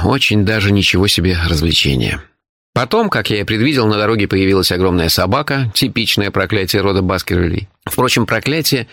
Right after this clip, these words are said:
исчезло совершенно самостоятельно, не дожидаясь, пока я его зашибу. Кажется, оно само поняло, что не дотягивает не то что до кошмара,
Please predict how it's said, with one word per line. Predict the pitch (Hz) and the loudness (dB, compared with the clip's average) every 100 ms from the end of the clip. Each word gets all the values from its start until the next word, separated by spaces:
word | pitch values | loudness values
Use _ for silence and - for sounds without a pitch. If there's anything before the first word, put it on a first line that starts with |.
| - _ - | -20 _ -4
исчезло | 120 - - 135 117 | -2 0 -2 0 2
совершенно | 107 104 98 123 113 | 2 0 0 0 0
самостоятельно, | - 113 - 139 110 90 90 | 2 0 0 -2 -2 0 0
не | 87 107 | 2 2
дожидаясь, | 127 135 110 85 - | 2 0 0 -2 -2
пока | 90 92 | -2 0
я | 87 87 | 0 0
его | 82 | 0
зашибу. | 82 90 98 85 71 _ _ | 0 -2 0 -2 -4 _ _
Кажется, | 165 151 - - | -6 -4 -2 -2
оно | 139 139 | -2 0
само | - 139 127 | 0 0 0
поняло, | 110 113 131 170 | 0 2 2 2
что | 151 - | 0 0
не | 123 | 0
дотягивает | 120 127 160 143 139 135 123 | 0 -2 -2 0 0 0 0
не | 127 | -2
то | - 156 | 0 -4
что | - 131 | -2 -2
до | 123 | -2
кошмара, | - 127 - 98 73 - | -4 -2 0 0 0 -6